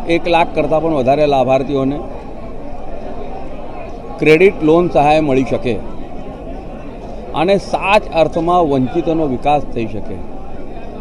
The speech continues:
તે હેતુથી ભારત સરકારના સામાજિક ન્યાય અને અધિકારિતા મંત્રાલય દ્વારા આ પોર્ટલની આજે શુભ શરૂઆત થઈ. પોર્ટલના લોન્ચિંગ સાથે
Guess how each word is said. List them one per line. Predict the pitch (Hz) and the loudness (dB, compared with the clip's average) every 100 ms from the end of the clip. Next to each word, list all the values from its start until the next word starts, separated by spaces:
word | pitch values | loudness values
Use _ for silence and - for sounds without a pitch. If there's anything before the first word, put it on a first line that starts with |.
| - - - - | -12 -12 -12 -2
તે | 156 | 2
હેતુથી | 170 165 165 175 196 - 113 101 | 2 2 2 2 2 -2 -6 -2
ભારત | 117 131 160 - | 0 2 2 0
સરકારના | - 123 - 139 139 147 156 165 - - - - - | 0 -2 2 2 2 0 0 -2 -4 -6 -6 -6 -4
સામાજિક | 113 123 135 139 143 | -2 0 0 -2 -2
ન્યાય | 127 131 135 | 0 2 2
અને | 131 | 0
અધિકારિતા | 120 117 123 127 131 131 | 0 -2 2 2 4 0
મંત્રાલય | 123 113 120 120 120 | 0 -2 0 0 0
દ્વારા | 107 104 104 123 139 - - - - - - - - - - - - - - - - | -2 -6 -2 -2 -4 -8 -10 -10 -10 -8 -8 -8 -10 -8 -10 -10 -10 -10 -10 -8 -6
આ | |
પોર્ટલની | - 139 135 165 175 185 | -2 0 2 4 4 4
આજે | 156 143 | 2 0
શુભ | 123 123 139 | -2 0 0
શરૂઆત | 143 143 151 - | 0 2 0 0
થઈ. | - - - - - - - - - - - - - - 226 208 - - - 254 254 226 - - - - 784 - - - - - - - | -4 -4 -8 -8 -8 -8 -8 -8 -8 -8 -8 -8 -8 -8 -6 -6 -6 -6 -6 -6 -6 -8 -8 -8 -6 -6 -8 -8 -6 -6 -6 -8 -8 -6
પોર્ટલના | 151 156 156 185 196 208 | 0 2 4 4 4 4
લોન્ચિંગ | 190 139 139 151 180 160 | 4 4 2 2 0 0
સાથે | 175 156 160 | -2 0 -2